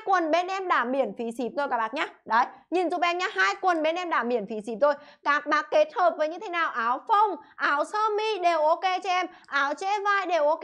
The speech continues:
cho em. Quá đẹp luôn, em nói thật, cái quần này mặc lên xinh dã man luôn. Chị em nào không mua cái quần này hơi phí luôn. Và đặc biệt cái quần này nó là cạp cao, cạp cao cho nên ken được bùng các bác nhá.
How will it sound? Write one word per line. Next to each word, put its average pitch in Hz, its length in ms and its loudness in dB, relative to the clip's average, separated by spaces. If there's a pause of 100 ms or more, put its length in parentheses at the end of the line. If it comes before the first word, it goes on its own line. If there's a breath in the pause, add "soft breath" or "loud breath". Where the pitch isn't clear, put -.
(160)
cho 370 60 -4
em. 339 240 -6
Quá 262 320 4
đẹp 359 220 0
luôn, 311 180 -2
em 349 120 -4
nói 311 100 -6
thật, 311 180 -6
cái 277 120 -6
quần 311 160 0
này 294 80 -8
mặc 294 180 -2
lên 302 160 -4
xinh 339 200 -8
dã 370 220 -2
man 392 280 0
luôn. 359 180 4 (260 loud breath)
Chị 403 100 -2
em 392 220 2
nào 370 160 2
không 415 260 -4
mua 415 160 4
cái 294 120 -2
quần 311 140 0
này 311 120 -4
hơi 349 260 -2 (100)
phí 247 180 -4
luôn. 311 200 2 (340 loud breath)
Và 415 100 2
đặc 427 220 2
biệt 370 260 2
cái 262 160 -2
quần 330 240 2
này 320 160 -2
nó 254 120 0
là 262 120 2
cạp 269 260 -2 (100)
cao, 285 240 2 (320 soft breath)
cạp 381 260 2
cao 339 220 4
cho 381 80 -6
nên 381 140 -8
ken 359 280 -4
được 294 180 -2
bùng 285 220 -2
các 240 80 -2
bác 208 200 -6
nhá. 302 140 -4